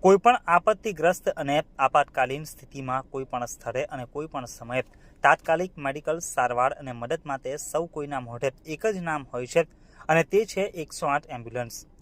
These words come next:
ભરૂચ જિલ્લામાં ગુજરાત સરકાર અને ઈ એમ આર આઈ ગ્રીન હેલ્થ સર્વિસના સંયુક્ત ઉપક્રમે ચૌદ જેટલી એમ્બ્યુલન્સ કાર્યરત છે. ચૌદ એમ્બ્યુલન્સ પૈકી અંકલેશ્વર તાલુકાની અને વાલિયા તાલુકાની એમ્બ્યુલન્સ સરકારી ગાઈડલાઈન મુજબ યોગ્ય રીતે કાર્યરત ન હોવાથી તેની જગ્યાએ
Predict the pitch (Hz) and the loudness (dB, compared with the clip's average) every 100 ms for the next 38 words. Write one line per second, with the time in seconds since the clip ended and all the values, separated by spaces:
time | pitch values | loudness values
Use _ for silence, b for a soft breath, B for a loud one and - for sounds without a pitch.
0 | _ b b b 135 175 214 208 233 240 | _ b b b 4 4 4 4 6 6
1 | 208 180 185 196 - 170 170 170 - 160 | 4 6 6 6 0 2 6 6 4 0
2 | 160 170 - b b b 185 185 220 208 | 2 0 -2 b b b 0 4 4 6
3 | 202 - 170 170 196 - 143 170 175 - | 4 4 4 4 4 -4 -6 -4 -4 -2
4 | 156 165 - 147 143 - 143 135 - 135 | -2 -2 -6 -6 -8 -8 -6 -6 -8 -10
5 | 135 135 127 - 123 123 143 - - - | -8 -8 -8 -6 -6 -6 -8 -10 -10 -2
6 | 156 165 208 160 170 170 165 139 135 139 | -2 -2 -6 -6 -6 -4 -6 -4 -4 -4
7 | 147 - 120 113 113 - - 135 - _ | -6 -6 -6 -6 -14 -8 -2 -2 -2 _
8 | _ _ _ b b b _ - 180 233 | _ _ _ b b b _ 4 4 4
9 | 226 196 208 240 - 208 190 202 220 - | 2 0 -2 -2 -2 -2 0 -4 -6 -4
10 | 175 165 208 202 196 170 170 165 170 170 | -6 -4 -6 -6 0 0 2 0 -2 -4
11 | 156 143 143 151 143 135 135 131 127 135 | 0 0 0 -2 -4 -4 -6 -6 -6 -4
12 | 151 - 147 139 135 131 127 123 120 123 | -4 -4 -6 -2 -2 -2 -2 -2 -4 -8
13 | 123 120 139 139 139 143 135 127 139 143 | -10 -2 -2 -2 -4 -8 -8 -6 -8 -6
14 | 123 120 120 - 117 117 120 120 147 143 | -6 -4 -6 -8 -10 -4 -4 -4 -10 -14
15 | 127 120 117 127 | -14 -14 -6 -2